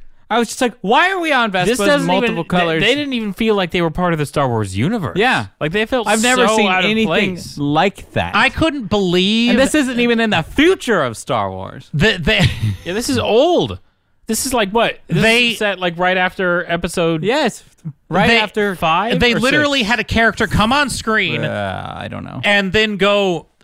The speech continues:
Speaker 3: "Okay,
Speaker 2: Six?
Speaker 3: but he doesn't understand the young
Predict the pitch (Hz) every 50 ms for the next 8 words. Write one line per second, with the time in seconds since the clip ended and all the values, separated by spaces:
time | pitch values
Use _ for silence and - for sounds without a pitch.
0 | _ _ 156 160 160 - 190 202 202 185 165 135 - 151 - - - _ _ -
1 | - - 226 277 294 220 226 220 185 151 156 160 165 160 165 185 180 185 175 -
2 | - - 175 175 175 175 160 139 110 127 156 143 110 107 151 175 208 233 233 214
3 | 196 175 165 147 131 120